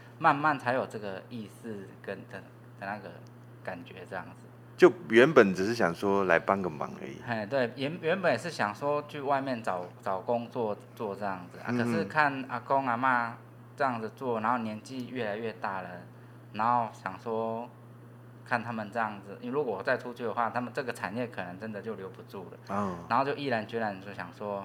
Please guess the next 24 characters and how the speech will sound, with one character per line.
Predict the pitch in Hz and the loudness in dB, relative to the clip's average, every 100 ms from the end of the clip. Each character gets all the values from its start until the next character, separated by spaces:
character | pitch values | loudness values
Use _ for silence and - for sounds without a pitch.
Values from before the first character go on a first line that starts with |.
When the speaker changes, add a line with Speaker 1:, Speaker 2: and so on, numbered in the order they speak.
| - | -8
Speaker 1:
好 | 87 | -6
吧， | 98 101 | -4 -4
就 | 120 - - - - - | -6 -6 -14 -20 -20 -8
干 | 113 113 | -4 -2
脆 | 113 | -2
就 | 110 107 | -4 -6
硬 | 135 | -6
着 | 113 | -6
头 | 95 107 | -4 -4
皮 | 104 87 | -6 -12
把 | - 98 | -12 -8
它 | 104 104 110 - - - - - - | -6 -6 -8 -14 -20 -20 -20 -16 -4
接 | 113 | -2
下 | 107 113 | 0 2
来。 | |
Speaker 2:
接 | 98 | 4
下 | 95 95 78 | 4 4 2
来。 | 65 | 0
Speaker 1:
对， | 101 87 | -6 -6
这 | 101 | -6
样 | 90 | -8
子。 | - - - - - - - - - | -12 -18 -18 -20 -20 -20 -18 -20 -18
Speaker 2:
所 | - 196 | 4 8
以 | 190 - | 8 4